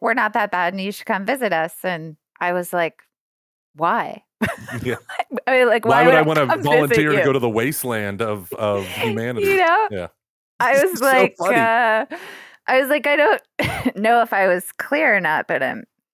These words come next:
Speaker 1: I'm not fond of your <laughs> university."
Speaker 2: <laughs>
Speaker 1: And anyway, we had this exchange, and I, I ended up coming. I came, so this, this exchange, very polite,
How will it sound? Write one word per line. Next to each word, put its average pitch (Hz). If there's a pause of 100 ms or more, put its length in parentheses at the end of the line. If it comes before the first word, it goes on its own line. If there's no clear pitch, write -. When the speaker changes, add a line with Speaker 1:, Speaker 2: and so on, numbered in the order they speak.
(380)
Speaker 1:
I'm 156
not 180
fond 190
of 175
your 165
<laughs> -
university." -
Speaker 2:
<laughs> - (1000)
Speaker 1:
And 254
anyway, 269
we 214
had 285
this 285
exchange, 190 (580)
and 214 (280)
I, 226
I 214
ended 220
up 233
coming. 190
I 196
came, 214
so 185
this, 208 (220)
this 214
exchange, 180
very 190
polite, 156